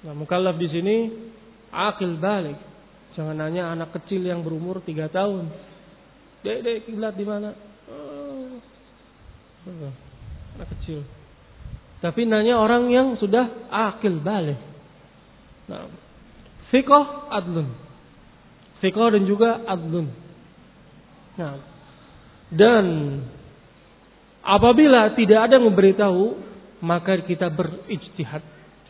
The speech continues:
Contohnya, kita berada di suatu daerah.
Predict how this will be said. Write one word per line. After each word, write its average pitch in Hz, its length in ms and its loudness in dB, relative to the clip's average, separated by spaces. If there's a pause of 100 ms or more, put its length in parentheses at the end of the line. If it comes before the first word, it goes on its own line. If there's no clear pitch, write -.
(1160)
Contohnya, 196 880 2 (640)
kita 190 240 2
berada 180 320 0
di 196 160 4
suatu 175 160 -4
daerah. 165 400 -2